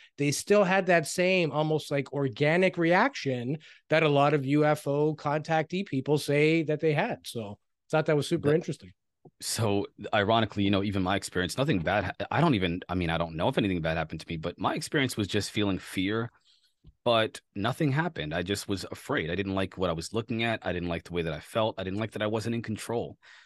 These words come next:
Speaker 2: And so nothing, again, nothing that I was aware of bad happened to me. But for me, it was just fear of not being in control. And so, yes, I, I see, I mean, I could see how people are, they're, they're translating this experience, those experiences into a fearful one.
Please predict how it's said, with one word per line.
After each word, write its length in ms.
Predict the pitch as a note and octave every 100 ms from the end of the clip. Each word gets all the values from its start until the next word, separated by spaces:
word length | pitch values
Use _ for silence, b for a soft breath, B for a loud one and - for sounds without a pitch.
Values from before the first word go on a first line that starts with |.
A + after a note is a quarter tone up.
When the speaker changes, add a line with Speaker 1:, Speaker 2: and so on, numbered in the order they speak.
| B
Speaker 2:
And 140 | - G#2
so 300 | B2 G#2 G#2
nothing, 520 | G2+ A2 B2+ A#2 G2+ - G2+
again, 280 | G#2 F#2+ F2+
nothing 280 | G2 G#2 F#2
that 100 | F2+
I 180 | F2 F2+
was 160 | G2 F2+
aware 260 | F2+ B2+
of 200 | G#2 E2+ _ -
bad 240 | F2+ F2+
happened 320 | F#2+ C3 G#2
to 80 | -
me. 120 | F#2
But 280 | E2+ G#2 G#2+ -
for 120 | F#2
me, 380 | F2+ A2+ C3 G#2+
it 80 | F#2+
was 120 | F#2
just 200 | G#2+ -
fear 320 | - G2+ G2
of 220 | F#2 F2 F2+
not 280 | F2 F2+
being 200 | - F2
in 100 | E2
control. 560 | D#2+ D#2 - - - - B B B B B
And 100 | F#2
so, 140 | A2
yes, 360 | G2 F#2 D2+ -
I, 200 | A2 -
I 40 | A2
see, 420 | - B2+ A2+ G2
I 40 |
mean, 200 | G#2 G2+
I 60 | G#2
could 160 | G#2 F#2
see 180 | -
how 100 | F#2+
people 340 | F2+ G2 F#2 F#2
are, 180 | F2 E2 B B
they're, 140 | G2+ G2
they're 220 | G2 F#2+
translating 720 | - - A#2 G#2 G2+ G2 F#2
this 180 | F2 F2
experience, 520 | F2+ - F#2+ F2+ E2+ -
those 200 | F#2 F2+
experiences 500 | - F2+ F2 F2+ E2+
into 320 | D#2 F2 E2+
a 60 | -
fearful 500 | - F2 E2+ - B1
one. 240 | C2+